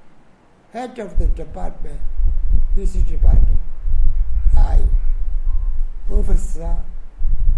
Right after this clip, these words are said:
professor, writer, and director.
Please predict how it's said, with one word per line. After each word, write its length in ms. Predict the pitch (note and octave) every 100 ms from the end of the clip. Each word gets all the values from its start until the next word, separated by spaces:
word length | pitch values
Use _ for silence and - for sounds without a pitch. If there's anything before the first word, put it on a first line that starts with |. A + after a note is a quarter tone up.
| -
professor, 500 | - F3+ E3+ - C#3+ - - - - - -
writer, 460 | - D#3 E3+ D#3+ C3+ - - -
and 360 | B3 A#3 F#3 D3
director. 440 | D3+ C#3 C3+ B2